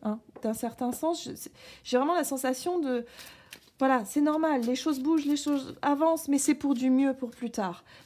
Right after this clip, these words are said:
C'est peut-être un petit peu difficile sur le moment. Euh, je, ouais, c'est vraiment, euh, cette sensation que j'ai, hein. Même si c'est triste, même si c'est difficile, voilà, ça vous offre,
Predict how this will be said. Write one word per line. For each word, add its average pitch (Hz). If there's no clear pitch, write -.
C'est -
peut-être 302
un 294
petit 285
peu 277
difficile 254
sur 277
le 269
moment. 233
Euh, 202
je, -
ouais, 214
c'est -
vraiment, 302
euh, 226
cette -
sensation 254
que 254
j'ai, 202
hein. 190
Même 262
si 294
c'est 294
triste, 294
même 269
si -
c'est 277
difficile, 277
voilà, 226
ça -
vous 269
offre, 302